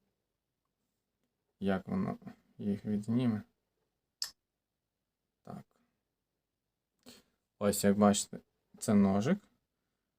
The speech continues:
Бачите, в принципі, також досить, скажімо так, непогано за свої кошти. От. Однозначно, я думаю, непогано за свої кошти. Тобто за, е,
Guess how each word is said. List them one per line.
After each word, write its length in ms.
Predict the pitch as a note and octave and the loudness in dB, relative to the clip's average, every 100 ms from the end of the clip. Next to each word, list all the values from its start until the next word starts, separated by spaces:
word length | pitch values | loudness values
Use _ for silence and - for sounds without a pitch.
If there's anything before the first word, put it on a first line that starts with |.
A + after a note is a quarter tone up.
| _ _ - | _ _ -10
Бачите, 640 | G#2+ A2+ B2+ - A#2+ F#2 - | -2 0 0 -2 -6 -6 -8
в 20 | _ | _
принципі, 640 | A#2+ D3+ - C3 G#2+ G2+ - _ _ _ _ _ _ _ _ | -2 -2 -2 -2 -2 -2 -4 _ _ _ _ _ _ _ _
також 520 | A#2 A#2 - G2+ - - _ _ _ _ _ _ G3+ | 0 0 0 -6 -8 -16 _ _ _ _ _ _ 0
досить, 400 | G#2+ G#2 G2 - | 0 2 -2 -6
скажімо 420 | - C#3 G2+ G2+ | -8 -6 -4 -4
так, 180 | - - _ _ _ _ | -4 -6 _ _ _ _
непогано 720 | A#2+ C3 A#2+ G#2+ G2 G#2 C3+ D3 | 4 4 6 2 6 6 6 4
за 140 | A2 | 0
свої 280 | - A2 A2 | 0 4 2
кошти. 420 | - F#2+ - - | 2 -4 -4 -10
От. 200 | G#2+ - - _ _ _ _ | -8 -8 -10 _ _ _ _
Однозначно, 680 | G#2 G2+ G#2+ G#2 G2+ F#2+ G2+ | -6 0 2 2 2 0 -2
я 80 | F#2+ | 0
думаю, 280 | F#2+ G2 G2 | 2 4 4
непогано 640 | G#2+ G#2 G2+ G#2+ C3 C3+ | 4 2 0 0 2 2
за 140 | G2+ G2+ | 0 -2
свої 280 | - G#2 G#2 | 2 2 2
кошти. 380 | C3 C3+ - | 0 0 -4
Тобто 300 | - G2+ - | -6 -4 -2
за, 360 | F#2+ G2+ G#2 G#2 - _ _ _ | 0 6 6 4 -2 _ _ _
е, 480 | - F#2+ F#2+ G2 F#2+ | -2 0 0 0 -2